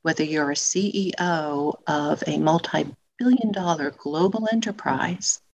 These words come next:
or a stay-at-home mom who is struggling with the day in and day out stirring of the oatmeal,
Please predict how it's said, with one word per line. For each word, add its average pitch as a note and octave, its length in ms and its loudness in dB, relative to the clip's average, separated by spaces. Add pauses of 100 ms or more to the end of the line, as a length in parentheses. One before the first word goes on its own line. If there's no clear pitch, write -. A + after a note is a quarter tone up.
(800)
or F3 180 0
a F3+ 60 2
stay-at-home G3+ 760 0
mom F3 440 0
who E3+ 200 0
is - 140 0
struggling F3+ 1120 -2
with D#3 260 2
the D3+ 80 -2
day F3 440 0
in E3 240 0
and D3 260 -4
day D#3 320 0
out C#3+ 360 -2
stirring E3 540 0
of D#3+ 160 -2
the D#3 160 0
oatmeal, E3+ 720 0